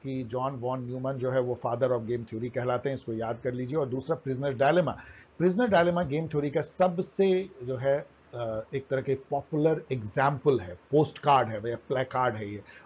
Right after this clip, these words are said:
और इसको यदि आप याद रखेंगे गेम थ्योरी के बहुत सारे क्वेश्चन लाइक ये चारों को आप जो है सही पहचान पाएंगे। चलिए उसको देखते हैं क्या है। इसमें two by two matrix है, दो चोर हैं, चोर ए,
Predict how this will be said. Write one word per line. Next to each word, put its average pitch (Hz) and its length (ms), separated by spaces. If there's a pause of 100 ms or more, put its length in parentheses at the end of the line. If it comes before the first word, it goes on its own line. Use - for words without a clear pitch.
और 139 120
इसको 190 340
यदि 180 160
आप 170 160
याद 151 200
रखेंगे 147 320
गेम 135 220
थ्योरी 131 200
के 123 60
बहुत 135 240
सारे 127 200
क्वेश्चन 127 320
लाइक 123 240
ये 127 60
चारों 156 360
को 135 120
आप 113 180
जो 113 100
है 113 80
सही 113 260
पहचान 110 400
पाएंगे। 113 380 (300)
चलिए 175 280
उसको 143 220
देखते 120 300
हैं 120 160
क्या 110 140
है। 87 160 (380)
इसमें 190 280
two 202 200
by 170 220
two 165 120
matrix 147 480
है, 185 160 (420)
दो 190 360 (100)
चोर 156 280
हैं, 139 200 (380)
चोर 143 340
ए, 175 220